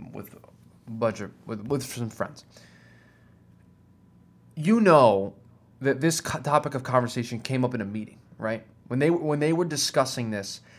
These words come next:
not between them and the Kingdom of Saudi Arabia, but when W W E's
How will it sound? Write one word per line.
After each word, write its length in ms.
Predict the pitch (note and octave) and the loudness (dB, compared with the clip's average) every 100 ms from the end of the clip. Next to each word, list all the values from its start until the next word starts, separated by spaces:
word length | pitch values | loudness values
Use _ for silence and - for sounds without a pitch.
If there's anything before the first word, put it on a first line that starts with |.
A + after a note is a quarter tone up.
| - | -8
not 400 | D3+ F#3+ G3+ D3+ | 4 6 6 2
between 320 | D3+ D#3 D#3+ | -6 0 2
them 180 | C3+ C3+ | 4 4
and 100 | C3 | 2
the 40 | |
Kingdom 340 | B2 C3+ C3 A#2 | -2 -2 -2 -2
of 100 | A2+ | 0
Saudi 260 | A#2+ A2 | 0 0
Arabia, 420 | G#2 G#2 G2 F#2+ G2 - - - | -2 -4 -6 -12 -14 -18 -18 -6
but 80 | |
when 160 | C3+ D3 | -4 4
W 240 | D#3+ E3 | 4 6
W 300 | F#3 D#3+ D#3 | 2 0 -4
E's 380 | C#3+ C3+ B2 - | -2 -2 -2 -6